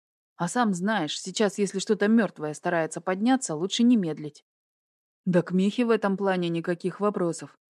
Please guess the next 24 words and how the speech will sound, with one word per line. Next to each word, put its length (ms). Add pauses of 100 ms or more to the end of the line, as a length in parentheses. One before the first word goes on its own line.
(140)
Но 240
опять 380
же, 100
фанатик 560
хотел 360
подпустить 540
вас 240
ближе. 420 (240)
Для 160
чего? 460 (300)
За 220
спиной 560
я 180
услышал, 460
как 260
Норман 400
цокнул, 460
подбирая 540
слова. 420 (800)
Не 160
трудись, 640 (140)
это 240
риторический 760
вопрос. 520